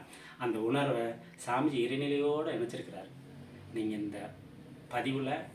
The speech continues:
நம்ம சொன்ன இந்த விளக்கத்தை, சாமிஜி கொடுத்த இந்த அருள்காப்பை போட்டு பாருங்க. பலன் உடனே தெரியும். அதுக்கப்புறம் தூங்கும்போது அருள்காப்பு போடுவீங்க,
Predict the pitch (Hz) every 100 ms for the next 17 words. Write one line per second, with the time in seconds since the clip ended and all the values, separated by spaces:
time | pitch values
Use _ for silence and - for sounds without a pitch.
0 | - - 107 107 - 123 139 120 110 104
1 | 120 131 131 107 - - 143 143 120 123
2 | 123 123 107 127 131 135 120 - 135 139
3 | 135 123 120 104 - - - - - -
4 | - - 127 143 170 170 - - 131 160
5 | 175 - 104 - - 120 - 117 - 135
6 | 139 139 - - - - 131 147 143 143
7 | 156 160 143 139 143 127 131 127 123 120
8 | 127